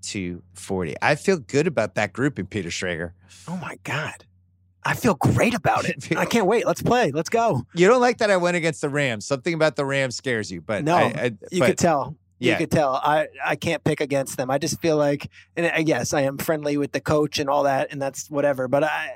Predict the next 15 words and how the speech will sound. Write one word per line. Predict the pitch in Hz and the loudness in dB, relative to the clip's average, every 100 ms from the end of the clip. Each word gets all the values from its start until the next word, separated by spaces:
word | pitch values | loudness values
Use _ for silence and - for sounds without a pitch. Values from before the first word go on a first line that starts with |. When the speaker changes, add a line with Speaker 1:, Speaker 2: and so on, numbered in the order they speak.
| 147 | -6
Speaker 2:
I | |
just | 170 160 | -6 -8
genuinely | - 175 180 170 165 151 | 0 0 0 -2 -2 -2
feel | 165 151 | 0 2
like | 143 135 | 2 0
this | 165 143 | -4 -4
is | 165 139 | -4 -2
one | 143 | -2
of | 143 | 2
those | 143 135 | 2 0
bizarre | - 135 135 139 139 | -2 0 4 4 2
games | 135 135 139 131 - | 0 -2 -2 -6 -6
early | 147 147 147 | 0 2 2
on | 143 135 | 0 -2
Saturday, | - 147 135 131 127 127 | -2 0 0 0 -2 -4